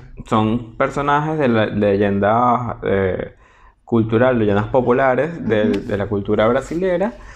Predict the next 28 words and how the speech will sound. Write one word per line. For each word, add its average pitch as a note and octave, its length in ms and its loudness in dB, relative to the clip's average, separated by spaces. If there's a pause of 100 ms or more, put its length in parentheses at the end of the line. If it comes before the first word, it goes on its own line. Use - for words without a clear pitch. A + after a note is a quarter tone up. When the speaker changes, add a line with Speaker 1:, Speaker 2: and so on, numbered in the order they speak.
(260)
Speaker 1:
Entonces A#2+ 300 0
todo C#3 280 4
va F3 220 2
de C#3 280 2
una A#2+ 280 4
empresa E3 920 -2
que A#2+ 160 2
es, - 180 -8 (240)
es G#2+ 480 -2
dueña, C3 960 0 (220)
o F#2+ 60 -14
sea, F#2+ 140 -2
los F2+ 260 -2
terrenos G#2 680 -2
do-, G#2 300 -4 (360)
de G2+ 200 -6
su G2 160 -8
propiedad, B2+ 540 -2 (460)
eh, G2+ 240 0
f-, - 360 -6
eh, G2+ 40 -2
tienen G2+ 240 0
una G#2+ 400 2
selva, B2 500 2
un G#2+ 200 2
bosque, B2 360 2
una G#2+ 180 -2
cosa. C3 480 0